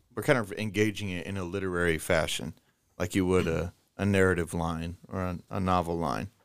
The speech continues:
um, introducing the plot, the characters, um, all, everything leading up, you know, rising to the climax and then finding its resolution. Um, we're not quite at the resolution yet, just as a forecast, but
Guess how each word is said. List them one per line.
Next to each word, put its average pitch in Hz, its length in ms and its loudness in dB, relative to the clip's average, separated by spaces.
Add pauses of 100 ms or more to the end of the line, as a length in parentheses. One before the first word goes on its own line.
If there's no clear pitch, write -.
(300)
um, 85 360 2 (340)
introducing 101 680 4
the 92 80 2
plot, 95 540 4
the 98 60 -6
characters, 90 840 2 (480)
um, 87 500 0
all, 120 220 4 (100)
everything 110 720 0
leading 101 400 4
up, 98 320 4
you 101 100 0
know, 101 100 4
rising 95 640 4
to 98 100 -6
the 85 100 -4
climax 87 720 0
and 90 100 -2
then 82 120 -2
finding 87 340 0
its 80 220 -4
resolution. 85 720 -4 (460)
Um, 87 280 0
we're 120 120 4
not 151 160 4
quite 110 220 2
at 98 120 -8
the 90 100 -6
resolution 87 680 -4
yet, 101 320 4
just - 260 -4
as 90 100 -4
a 82 80 -4
forecast, - 720 -2 (240)
but 90 280 4